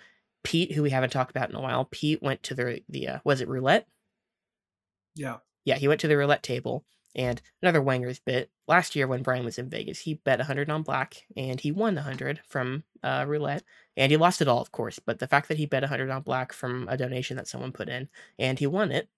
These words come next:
Speaker 1: he made his m-, like, made double his money. That meant Pete had to do it, and I think Pete failed his first time, I think, but succeeded the second time, or vice versa.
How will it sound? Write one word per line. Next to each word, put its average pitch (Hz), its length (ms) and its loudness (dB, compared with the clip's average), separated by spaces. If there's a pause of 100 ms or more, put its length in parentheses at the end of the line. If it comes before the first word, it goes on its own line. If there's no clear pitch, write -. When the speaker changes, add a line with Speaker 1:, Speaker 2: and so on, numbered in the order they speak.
(100)
Speaker 1:
he 135 320 -6 (100)
made 131 200 -2
his 135 100 -4
m-, 147 100 -4 (120)
like, 127 180 -4 (140)
made 131 180 -4
double 123 200 0
his 123 100 -2
money. 143 340 -4 (600)
That 147 160 2
meant 156 180 0
Pete - 240 -2
had 131 160 -2
to 135 40 -14
do 135 200 -6
it, 139 120 0
and 139 140 0
I 123 40 0
think - 220 -2
Pete 170 200 -2
failed 151 260 6
his 139 120 0
first - 300 0
time, 202 280 2
I 165 60 0
think, - 420 -4
but - 160 -2
succeeded 139 380 -2
the - 60 -8
second - 360 -10
time, - 280 -12
or 143 160 4
vice 135 220 0
versa. - 380 -12